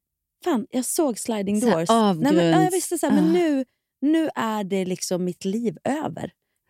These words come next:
Speaker 1: För att här kommer inte jag, när jag, de kommer inte att ta in mig. För
Speaker 2: Nej.
Speaker 1: att jag, jag har dissat hela hans, alltså det, det här kommer inte att... Jag hade ingen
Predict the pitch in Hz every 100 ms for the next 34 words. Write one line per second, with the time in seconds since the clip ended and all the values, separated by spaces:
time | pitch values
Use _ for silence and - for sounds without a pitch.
0 | - - - 220 - - - 233 254 -
1 | 294 285 196 190 175 - - 220 233 208
2 | - 202 202 320 214 - - 320 185 -
3 | _ _ _ - 208 214 180 196 196 202
4 | _ _ _ _ 240 247 180 254 - -
5 | 226 233 190 180 175 165 - - - 202
6 | 190 175 175 _ _ - 226 202 190 -
7 | - 226 196 220 208 - 170 165 160 _
8 | _ _ _ 226 269 311